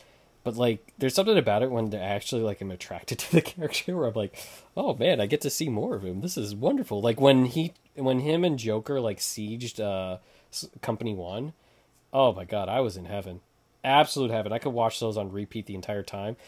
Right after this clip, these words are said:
And what's funny is that those were very traumatic episodes, especially when we learn about Joker. <laughs> Um, so it's kind of funny, but I'm just like, "Ooh, Benimaru, yep. Ooh." I will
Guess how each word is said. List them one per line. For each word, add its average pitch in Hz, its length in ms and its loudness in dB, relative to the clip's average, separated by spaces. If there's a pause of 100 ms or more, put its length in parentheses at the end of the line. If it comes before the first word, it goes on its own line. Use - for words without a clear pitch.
(140)
And 139 120 4
what's 123 140 4
funny 160 280 6
is 113 80 2
that 110 180 2 (140)
those 160 160 6
were 123 100 4
very 123 300 4
traumatic - 440 -2
episodes, 117 420 2
especially 127 280 4
when 117 120 4
we 110 80 4
learn 110 240 4
about 101 180 -4
Joker. 110 460 0
<laughs> - 540 0 (240)
Um, 117 220 8 (500)
so 131 560 12
it's 123 180 4
kind 147 260 10
of 131 100 10
funny, 131 200 8
but 110 140 2
I'm 113 120 4
just 110 160 0
like, 117 140 0
"Ooh, 277 180 0
Benimaru, 143 600 -4
yep. 147 140 -4 (880)
Ooh." 135 460 -6 (400)
I 170 680 6
will 101 360 0